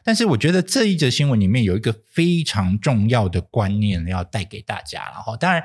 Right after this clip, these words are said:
这个现在是就是一百二十到一百四十，就是如果你开始往一百二十以上啊，那就大概是血压就开始已经是往高的方向走了哈。诶，我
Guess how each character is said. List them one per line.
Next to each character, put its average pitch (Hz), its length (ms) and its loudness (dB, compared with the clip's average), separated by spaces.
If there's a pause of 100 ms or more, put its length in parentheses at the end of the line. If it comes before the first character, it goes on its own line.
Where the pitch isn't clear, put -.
(240)
这 - 80 -6
个 160 220 2
现 - 480 0
在 165 160 2
是 139 240 0
就 131 120 0
是 127 160 -2
一 151 140 0
百 87 220 -4
二 127 180 0
十 107 160 -6
到 123 100 0
一 120 140 -2
百 98 160 -6
四 - 320 -4
十， 92 880 -6
就 165 100 -4
是 190 120 0
如 160 140 2
果 156 80 2
你 107 140 2
开 147 180 -2
始 139 120 -4
往 92 200 0
一 143 60 -4
百 117 140 -4
二 156 240 -2
十 98 260 -4
以 87 80 -4
上 104 260 -2
啊， 87 140 -4 (320)
那 107 160 0
就 107 140 -4
大 113 120 -2
概 101 140 0
是 95 160 -4
血 80 320 -4
压 101 240 0
就 107 100 0
开 101 200 -2
始 95 160 -4
已 101 80 -8
经 104 200 -4
是 101 140 -4
往 87 480 -4
高 110 240 0
的 101 100 -2
方 95 220 0
向 87 220 -2
走 - 180 -12
了 50 100 -20 (140)
哈。 - 160 -12 (320)
诶， 123 60 0
我 90 200 -2